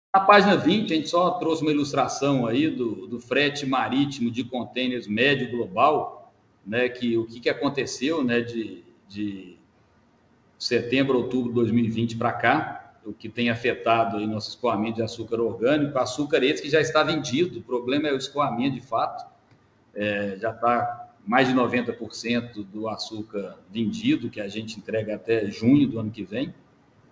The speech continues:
Na página vinte e um, só comentar que ficou pronta a peneira molecular, que já faz parte do nosso investimento brownfield, que a gente transformou, a gente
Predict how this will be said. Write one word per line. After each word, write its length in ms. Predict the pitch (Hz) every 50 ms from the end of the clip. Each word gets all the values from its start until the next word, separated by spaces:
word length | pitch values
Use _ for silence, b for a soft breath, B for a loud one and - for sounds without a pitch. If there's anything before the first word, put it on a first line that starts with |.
| _ _ _ - - -
Na 140 | 135 147 147
página 340 | - 170 170 170 - 165
vinte 280 | 139 139 - - - -
e 60 | 143
um, 300 | 175 196 165 - - - b b b b b b b _ _
só 180 | - - 160 165
comentar 600 | - 185 175 170 160 139 - 147 156 170 165 -
que 100 | 147 135
ficou 380 | 139 - 139 - 170 165 165
pronta 580 | - 139 147 170 202 - - - 117 - - - -
a 120 | 107 110
peneira 480 | - - - 139 127 120 131 151 156 147
molecular, 640 | 139 131 127 131 120 - 127 110 107 120 139 143
que 80 | - 123
já 140 | 113 131 -
faz 240 | - 143 135 - -
parte 460 | - - 120 135 151 151 143 - 117
do 100 | 120 120
nosso 300 | 120 120 123 123 120 127
investimento 600 | 113 117 120 113 - 120 107 110 117 113 - -
brownfield, 600 | 107 117 113 107 98 - - 123 151 156 143 -
que 100 | - 117
a 80 | 113
gente 540 | 110 101 110 117 120 117 - - 117 98 - - - _ _ _ _ _ _ _ _ _ _ _ _ _ _ _
transformou, 1120 | 127 131 151 143 143 - 160 147 127 113 117 123 143 156 151 135 117 - - - - - - - _ _ -
a 160 | 110 110 107
gente 680 | 117 131 139 135 135 131 135 123 117 107 101 - -